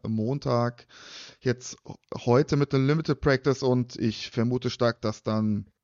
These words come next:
am Samstag ein Full Practice kommt oder zumindest mal Limited Practice und, ähm, ja, ich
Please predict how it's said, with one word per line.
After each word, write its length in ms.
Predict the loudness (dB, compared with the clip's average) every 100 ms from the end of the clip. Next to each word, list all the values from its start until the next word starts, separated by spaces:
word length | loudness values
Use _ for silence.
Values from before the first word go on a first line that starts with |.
| -10
am 160 | -8
Samstag 420 | -6 -6 -4 -6 -6
ein 80 |
Full 160 | -4 -4
Practice 380 | 0 -2 -4 -8
kommt 440 | -4 -2 -4 -6
oder 200 | -6 -4
zumindest 400 | -2 -2 -2 -2
mal 120 | -2
Limited 380 | 0 -2 -4 -6
Practice 480 | -6 -6 -6 -8 -12 -20 -20 -20 -18 -4
und, 480 | 0 2 0 -4 0
ähm, 380 | 2 2 -2 -6 _ 0
ja, 220 | 2 0 _ -6
ich 500 | -6 -4 -10 -14